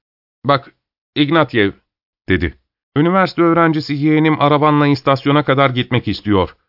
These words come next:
Onu da yanına alıp götürüver. Gerçi posta arabasına yabancıları almak yasak ama başka ne yapabiliriz?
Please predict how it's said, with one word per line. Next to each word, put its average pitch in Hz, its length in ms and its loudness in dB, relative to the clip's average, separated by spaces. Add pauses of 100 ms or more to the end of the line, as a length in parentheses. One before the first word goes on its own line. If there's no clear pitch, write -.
(380)
Onu 180 240 -4
da 185 100 0
yanına 175 300 2
alıp 160 260 0
götürüver. 135 560 2 (580)
Gerçi 175 300 0
posta 175 320 0
arabasına 185 480 0
yabancıları 180 580 2
almak 180 320 2
yasak 175 520 -2 (280)
ama 135 240 0
başka 151 280 0
ne 139 80 4
yapabiliriz? 139 760 0